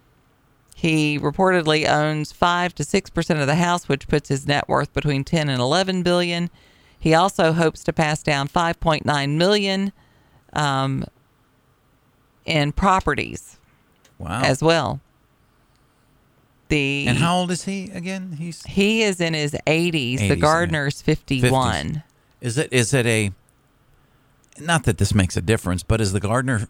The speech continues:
Speaker 2: female or male or?
Speaker 1: Gardener is, uh, male.
Speaker 2: So maybe kinda took
Speaker 1: Married
Speaker 2: him in,
Speaker 1: to a woman from Spain.
Speaker 2: took him
Speaker 1: Has
Speaker 2: in
Speaker 1: two
Speaker 2: kind of
Speaker 1: children.
Speaker 2: at his son.
Speaker 1: Yeah.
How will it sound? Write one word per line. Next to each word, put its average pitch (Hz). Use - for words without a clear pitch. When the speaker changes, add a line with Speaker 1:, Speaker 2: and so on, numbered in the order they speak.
Speaker 2:
female 156
or 101
male 135
or? 90
Speaker 1:
Gardener 185
is, 196
uh, 160
male. 160
Speaker 2:
So 113
maybe 127
kinda 160
took 160
Speaker 1:
Married 175
Speaker 2:
him 196
in, 143
Speaker 1:
to 180
a 165
woman 170
from 214
Spain. 151
Speaker 2:
took 127
him 139
Speaker 1:
Has 127
Speaker 2:
in 123
Speaker 1:
two 123
Speaker 2:
kind -
of 127
Speaker 1:
children. 120
Speaker 2:
at 127
his 135
son. 113
Speaker 1:
Yeah. 269